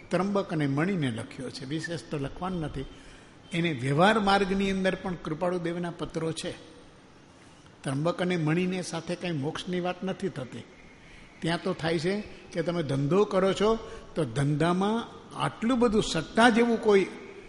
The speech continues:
જેને કહીએ એ કૃત્ય ન થાય, એનું પૂરતું ધ્યાન રાખજો. જીવનમાં પણ કેવી રીતે જીવવું, વેપાર કેવી રીતે કરવો, ધન કેવી રીતે કમાવવું, આ બધાના નિયમો છે, મર્યાદા છે.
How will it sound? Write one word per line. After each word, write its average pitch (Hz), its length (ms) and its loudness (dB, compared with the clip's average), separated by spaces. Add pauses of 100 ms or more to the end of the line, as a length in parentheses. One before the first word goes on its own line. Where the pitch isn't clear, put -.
(180)
જેને 165 220 0
કહીએ 147 400 2
એ - 220 -6
કૃત્ય 156 460 0
ન 143 200 2
થાય, 165 360 2 (360)
એનું 170 280 -2
પૂરતું 160 380 -2
ધ્યાન 123 200 -4 (120)
રાખજો. - 340 -14 (560)
જીવનમાં 180 640 0
પણ 175 120 -2
કેવી 160 320 0
રીતે 190 300 0
જીવવું, 156 480 0 (300)
વેપાર 160 420 0
કેવી 170 340 2
રીતે 233 260 2
કરવો, 185 400 2 (1600)
ધન 190 280 4
કેવી 202 300 4
રીતે 269 240 2
કમાવવું, 190 680 2 (1200)
આ 190 40 -4
બધાના 180 560 0 (840)
નિયમો 143 520 0
છે, - 240 -6
મર્યાદા 139 680 0
છે. - 160 -10